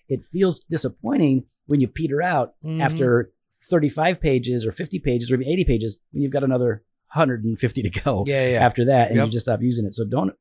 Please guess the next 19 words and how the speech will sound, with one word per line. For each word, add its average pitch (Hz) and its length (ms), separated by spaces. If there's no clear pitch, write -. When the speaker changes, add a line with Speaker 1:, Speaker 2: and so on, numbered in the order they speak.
Speaker 1:
be 135 120
afraid 117 260
to 101 60
do 101 140
that. 101 200
I - 100
would 294 140
also 113 320
say 98 460
on 120 140
the 113 60
front 127 240
end 107 200
of 98 160
this, 101 180
like, 104 200
keep 123 200
it 92 80
simple. 113 440